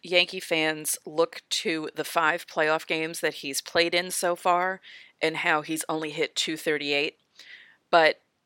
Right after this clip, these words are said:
it's important to note that Giancarlo Stanton is a former M V P,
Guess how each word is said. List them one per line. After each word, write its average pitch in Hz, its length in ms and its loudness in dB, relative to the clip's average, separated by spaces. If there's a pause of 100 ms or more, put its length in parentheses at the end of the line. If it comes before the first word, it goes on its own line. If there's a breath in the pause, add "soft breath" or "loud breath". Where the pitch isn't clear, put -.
(140)
it's 202 180 -2
important 202 440 -2
to 180 100 -4
note 175 280 -2
that 151 280 2 (560)
Giancarlo 220 580 0
Stanton 180 460 -4
is 160 160 -4
a 160 60 -6
former 165 380 -2
M 151 180 -2
V 151 140 -6
P, 151 380 -4